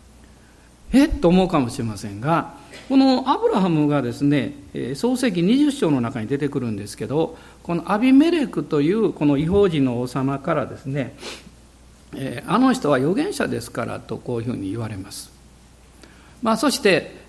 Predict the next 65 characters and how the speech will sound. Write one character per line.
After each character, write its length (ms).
え 80
ー、 60
預 160
言 240
者 160
と 160
し 100
て 400
非 80
常 260
に 140
こ 160
の 200
重 260
要 200
な 340
位 80
置 180
を 60
占 160
め 140
て 140
い 120
る 200
こ 140
の 180
人 200
物 300
を 160
こ 80
う 40
挙 120
げ 60
る 100
と 140
き 100
に、 340
実 220
は 40
真 120
っ 40
先 320
に 80
挙 140
げ 80
る 100
の 100
は 260
イ 100
ザ 140
ヤ 80
で 60
も 140
エ 80
レ 100
ミ 120
ヤ 100
で 80
も 140
な 160
い 40
ん 60
で 60
す 100
ね。 240